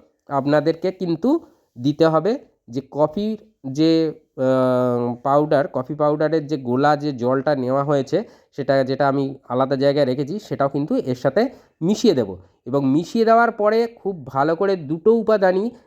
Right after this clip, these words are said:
গুলিয়ে নিতে হবে বা গুলে নিতে হবে, যাতে করে, আহ, জলের সাথে খুব ভালোভাবে দুটোর, মানে দুটো যে উপাদান, সেই দুটো উপাদান যাতে একত্রিত হয়ে যায় এবং একসাথে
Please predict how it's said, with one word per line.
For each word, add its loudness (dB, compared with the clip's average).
গুলিয়ে 0
নিতে 0
হবে 2
বা 0
গুলে -4
নিতে 0
হবে, 2
যাতে 0
করে, 2
আহ, 2
জলের 2
সাথে -6
খুব -6
ভালোভাবে 2
দুটোর, 0
মানে 0
দুটো -4
যে 0
উপাদান, 2
সেই -4
দুটো -2
উপাদান -4
যাতে -2
একত্রিত -4
হয়ে 4
যায় 2
এবং -2
একসাথে -2